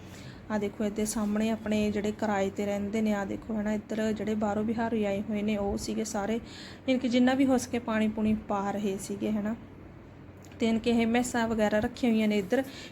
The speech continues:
ਇਹਨਾਂ ਦੇ ਪਿੱਛੇ ਵੀ ਕਾਫੀ ਸਾਰਾ ਨੁਕਸਾਨ ਹੋ ਗਿਆ ਸੀਗਾ ਕਾਫੀ ਸਾਲ ਪਹਿਲਾਂ। ਉਦੋਂ ਵੀ ਇਹਨਾਂ ਦੇ ਅੱਗ ਵਗੈਰਾ ਲੱਗ ਗਈ ਸੀਗੀ,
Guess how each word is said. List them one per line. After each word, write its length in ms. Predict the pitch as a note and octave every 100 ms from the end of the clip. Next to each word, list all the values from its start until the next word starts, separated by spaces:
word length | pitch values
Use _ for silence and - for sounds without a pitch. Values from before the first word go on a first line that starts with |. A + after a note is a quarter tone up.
| -
ਇਹਨਾਂ 140 | A3+
ਦੇ 80 | A3+
ਪਿੱਛੇ 400 | A#3 A#3 - A3+
ਵੀ 80 | G#3+
ਕਾਫੀ 400 | G#3+ G#3+ G#3+ A#3
ਸਾਰਾ 260 | A3+ A3 A3+
ਨੁਕਸਾਨ 420 | A3 - A3 G#3
ਹੋ 120 | G#3
ਗਿਆ 120 | G3
ਸੀਗਾ 240 | G3 A3 A3+
ਕਾਫੀ 340 | G#3+ G#3+ A#3
ਸਾਲ 260 | - G#3+ G3+
ਪਹਿਲਾਂ। 340 | G#3+ G#3 A3
ਉਦੋਂ 220 | G#3+ G#3
ਵੀ 120 | G#3+
ਇਹਨਾਂ 200 | G#3+ A3
ਦੇ 220 | A3+ A#3 A3
ਅੱਗ 160 | G3
ਵਗੈਰਾ 380 | G#3+ G#3 G3+ G3+
ਲੱਗ 180 | G3 G3 G#3+
ਗਈ 60 |
ਸੀਗੀ, 280 | G#3 - B3